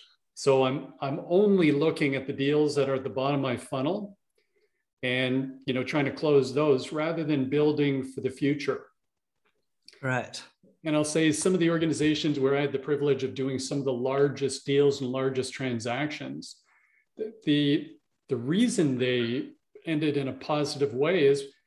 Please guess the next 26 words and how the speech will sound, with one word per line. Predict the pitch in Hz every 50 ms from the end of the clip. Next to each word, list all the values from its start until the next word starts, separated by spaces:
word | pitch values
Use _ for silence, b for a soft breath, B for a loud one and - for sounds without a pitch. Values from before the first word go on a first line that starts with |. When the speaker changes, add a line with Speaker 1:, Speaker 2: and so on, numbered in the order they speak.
| b b _ -
Speaker 1:
the | 156 196
organization | 254 247 262 240 - - 165 156 165 160 165 - 151 135 131
wasn't | 131 131 131 131 139 123 107
used | 110 113 120 156 208 220 190 - - -
to | 139
doing | 123 120 123 117 120 110 107 113 107
those | 123 123 123 117 -
kinds | - 135 127 117 110 113
of | 113 104
mega | 113 117 107 - -
deals. | 113 110 110 113 120 - - - - _ _ _ _ _ _ _ _ _ _ _ -
So | - - 185 180 185 - -
there | - 190 196
wasn't | 185 165 190 214 226 214 - 208 180 147
this | - 139 - - - -
timeline | - 151 147 147 143 139 131 127 123 120 120 117 117 110 110
that | 113 104
said, | - - 135 123 107
"You | 113 117
better | 123 127 139
bring | 139 151 156 156
this | 156 151 147 -
in | 165 147
in | 147 143 139
eight | 143 139 139 -
months. | 151 156 143 123 131 - - - - -